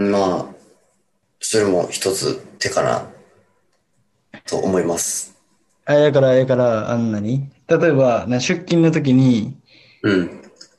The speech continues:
Speaker 2: あの、オリックスの帽子かぶっていくとか。
Speaker 1: 嫌やわ。恥ずかしい。なんで俺スーツに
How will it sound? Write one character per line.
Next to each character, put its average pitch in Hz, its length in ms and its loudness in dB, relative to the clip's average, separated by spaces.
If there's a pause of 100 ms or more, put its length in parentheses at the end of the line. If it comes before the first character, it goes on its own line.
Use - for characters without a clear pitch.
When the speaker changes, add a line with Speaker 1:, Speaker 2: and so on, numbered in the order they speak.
(220)
Speaker 2:
あ 127 80 -2
の、 127 80 2
オ 147 80 2
リ 180 80 2
ッ 175 40 -12
ク - 80 -10
ス - 80 -2
の 127 80 2
帽 120 120 0
子 - 80 -4
か 131 100 0
ぶ 117 100 0
っ - 40 -4
て - 160 -8
い 95 100 -6
く 104 120 -8
と - 80 -8
か。 - 80 0 (680)
Speaker 1:
嫌 117 220 0
や 135 180 4
わ。 85 200 -2 (840)
恥 101 100 -4
ず - 80 -6
か 98 100 0
し - 120 -4
い。 - 20 -8
な 101 80 -2
ん - 20 0
で 156 60 2
俺 135 100 2
ス - 220 2
ー 131 60 4
ツ 101 180 0
に 92 340 2